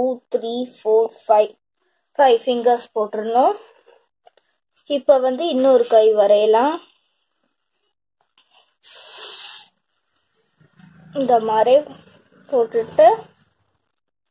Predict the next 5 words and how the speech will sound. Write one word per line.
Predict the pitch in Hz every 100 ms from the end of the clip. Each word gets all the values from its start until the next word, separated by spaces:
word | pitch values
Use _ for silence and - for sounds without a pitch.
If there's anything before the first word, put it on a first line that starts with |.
| _ _ _ - - - -
அப்புறமா | 285 285 262 294 320
அதோட | 240 240 269
கொஞ்சம் | 269 240 220
கீழே | 226 247 226 226 240 349 370 _ _ _ _ _ _ _ _ _ _ _ _ _ _
இப்படி | 262 226